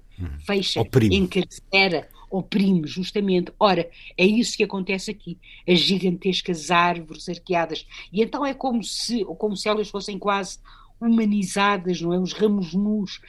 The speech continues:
Speaker 2: a tormenta. Ah, isto nas duas primeiras estrofes, não é? Primeiro os ventos, a noite que escurece, os ventos que rugem, as árvores, os ramos, eh, eh, os ramos nus, ou seja,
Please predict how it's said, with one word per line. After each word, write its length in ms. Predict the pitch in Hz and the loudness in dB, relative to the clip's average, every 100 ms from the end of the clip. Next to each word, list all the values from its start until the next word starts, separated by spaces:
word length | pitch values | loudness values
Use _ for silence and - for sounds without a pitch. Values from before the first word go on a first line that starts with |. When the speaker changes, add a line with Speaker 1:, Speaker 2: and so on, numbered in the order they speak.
| - - | -20 -8
Speaker 2:
a 80 | - | -6
tormenta. 760 | 214 190 190 196 196 180 156 - - - - | -4 0 0 0 -2 -6 -12 -12 -20 -20 -4
Ah, 440 | 208 196 190 190 - 180 185 | 0 4 4 4 0 -10 -6
isto 260 | 202 - 196 | -6 -2 0
nas 140 | 185 | 0
duas 180 | 175 208 | 0 -2
primeiras 380 | - 190 190 190 | 0 -2 -2 -4
estrofes, 520 | - 180 165 160 - | -6 -2 0 -2 -6
não 80 | 165 | -4
é? 80 | 151 - - - | -6 -8 -20 -2
Primeiro 360 | - 196 208 | 2 4 4
os 140 | 196 - | 2 -4
ventos, 600 | 175 202 214 208 - - - - - - - - - | -4 -2 -4 -8 -18 -18 -20 -20 -20 -20 -20 -20 -2
a 80 | 233 | 4
noite 340 | 220 240 - | 6 6 4
que 60 | - | -10
escurece, 580 | - 196 180 214 - - | -6 0 0 0 -6 -10
os 140 | 170 | -10
ventos 580 | 151 185 214 196 - - | -2 4 4 4 -2 -12
que 120 | - | -8
rugem, 640 | 175 170 220 202 220 226 - - - - | -8 -6 -6 -4 -4 -4 -10 -20 -20 -6
as 260 | 208 190 190 | -4 0 2
árvores, 640 | 190 208 190 175 170 180 | 4 2 -2 -10 -10 -6
os 180 | 185 - | -4 -2
ramos, 600 | 185 190 202 185 - - - - - | -2 0 0 -2 -4 -18 -20 -20 -12
eh, 320 | 175 170 - | -6 -6 -4
eh, 60 | 175 | -4
os 140 | 175 | -4
ramos 360 | 175 220 214 180 | 0 2 2 0
nus, 400 | 202 226 240 185 | 0 0 0 -2
ou 80 | 185 | -6
seja, 380 | - 185 185 | -4 -6 -6